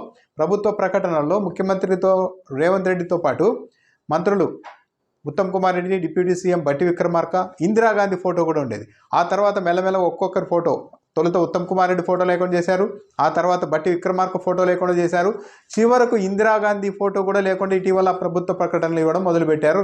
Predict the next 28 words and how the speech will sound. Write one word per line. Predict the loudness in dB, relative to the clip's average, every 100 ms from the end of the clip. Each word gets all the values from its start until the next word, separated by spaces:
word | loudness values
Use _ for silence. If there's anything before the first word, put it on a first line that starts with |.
| 2
రేవంత్ | 2 0 -2
రెడ్డి. | -4 -8 -20 _ 0
కేవలం | 4 4 2 -2
తన | -2 -2 -2
ఫోటోతో | -2 0 0 0
మాత్రమే | 0 -2 -4
ఇస్తున్నారు. | -6 -8 -10 -12 _ _ _ 0
ఇవన్నీ | 2 2 2
జరుగుతున్న | 2 2 0 -2 0
తర్వాత | 0 2 0 0 0
ఈయనే | 2 4 2 0 -6 _ -2
పార్లమెంట్ | 0 0 -2 -4
ఎన్నికల | -2 -2 -2
తర్వాత | 0 0 -2 -2
కాంగ్రెస్ | -2 0 -2 -2
పార్టీలో | -4 0 0
ఉంటారా | 0 0 0 0
లేదా | 0 -2
అన్న | -2 -4
అనుమానం | -2 -4 -2
కూడా | -4 -4 -10 -20 -8
అక్కడ | -2 0 0
కలుగుతోంది. | 2 2 2 -2 -6 _ -8
అయితే | -2 0
రేవంత్ | 0 0 0
రెడ్డి | -2 0
మాత్రం | -2 -2 -4
చాలా | -2